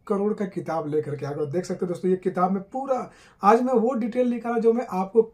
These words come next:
कभी नहीं दिया निकाल करके, इसलिए भाई बोल रहा हूँ, ये किताब है। और जो इस किताब को पढ़ लिया, आज देख सकते हैं हर एक प्लेयर बैटल से लेके हर एक चीज, क्या मतलब नहीं है इसमें,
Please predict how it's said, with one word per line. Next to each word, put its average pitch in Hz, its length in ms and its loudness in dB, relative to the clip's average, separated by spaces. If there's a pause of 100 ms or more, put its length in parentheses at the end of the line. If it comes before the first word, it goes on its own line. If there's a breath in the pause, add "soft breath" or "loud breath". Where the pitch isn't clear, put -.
कभी 214 300 4
नहीं 220 220 6
दिया 156 180 -4
निकाल 117 320 -10
करके, 113 240 -12
इसलिए 254 320 -2
भाई 240 180 2
बोल 220 180 6
रहा 220 80 4
हूँ, 220 80 4
ये 226 80 6
किताब 233 460 2
है। 285 160 0 (320 loud breath)
और 208 120 4
जो 226 240 6
इस 262 180 0
किताब 220 480 0
को 226 180 8
पढ़ 196 180 2
लिया, 190 260 2
आज 180 180 2
देख 190 180 -2
सकते 190 260 -6
हैं 185 120 -2
हर 254 300 4
एक 233 240 2
प्लेयर 208 280 0
बैटल 190 340 -4
से 208 120 -6
लेके 214 280 -2 (280 loud breath)
हर 349 260 4
एक 285 260 -4
चीज, 226 360 0 (260)
क्या 330 360 2
मतलब 277 320 0
नहीं 233 240 8
है 233 120 6
इसमें, 127 300 -4